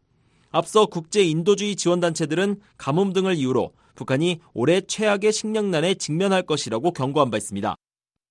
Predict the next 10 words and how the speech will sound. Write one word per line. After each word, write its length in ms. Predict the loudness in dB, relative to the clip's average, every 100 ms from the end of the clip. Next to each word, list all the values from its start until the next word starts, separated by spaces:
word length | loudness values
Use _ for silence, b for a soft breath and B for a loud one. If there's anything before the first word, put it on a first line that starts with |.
| _ -4
한편 400 | -2 2 2 0
북한의 440 | -2 0 2 0
구월 380 | 0 2 2 2
대중 380 | 2 2 0 -2
수입액이 580 | -2 -2 -2 -2 -4 -4
이억 380 | 0 2 2
이천여만 600 | -2 -4 -2 0 0 0
달러를 340 | 0 0 2 0
기록하면서 680 | 0 -2 -2 -4 -2 -2 -4 _ _
북한은 400 | -4 0 0